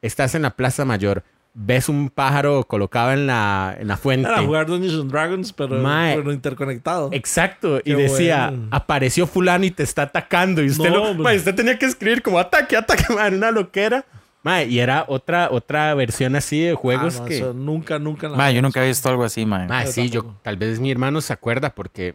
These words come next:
Speaker 1: mae, o
Speaker 2: Yo
Speaker 1: sea,
Speaker 2: lo que,
Speaker 1: no,
Speaker 2: lo
Speaker 1: era
Speaker 2: que sí
Speaker 1: muy loco.
Speaker 2: jugué, el, el, el juego más enviciante que jugué en mi vida era un juego que se llamaba O-Game.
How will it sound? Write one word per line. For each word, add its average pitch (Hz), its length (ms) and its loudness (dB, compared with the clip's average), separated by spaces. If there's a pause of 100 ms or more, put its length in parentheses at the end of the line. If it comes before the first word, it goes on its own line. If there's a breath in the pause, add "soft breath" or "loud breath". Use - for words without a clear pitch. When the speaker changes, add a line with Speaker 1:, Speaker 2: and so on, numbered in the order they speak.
Speaker 1:
mae, 101 540 -6 (560)
o - 380 -20
Speaker 2:
Yo 165 60 0
Speaker 1:
sea, 208 100 2
Speaker 2:
lo 208 40 2
que, 208 100 2
Speaker 1:
no, 196 60 -2
Speaker 2:
lo 220 60 -2
Speaker 1:
era 185 80 0
Speaker 2:
que - 80 -2
sí 143 120 0
Speaker 1:
muy - 20 -2
loco. 233 120 -2
Speaker 2:
jugué, 240 400 0 (540 loud breath)
el, 120 160 -12
el, - 320 -14
el 156 160 -4
juego 185 360 -4
más 202 320 -2
enviciante 185 680 -6
que - 100 -18
jugué 127 280 -6
en 151 100 -6
mi 190 100 -4
vida 170 420 -2 (580 soft breath)
era 156 100 -4
un 156 80 -4
juego 180 140 0
que 185 80 -6
se 165 40 -4
llamaba 156 320 -2
O-Game. 135 640 -4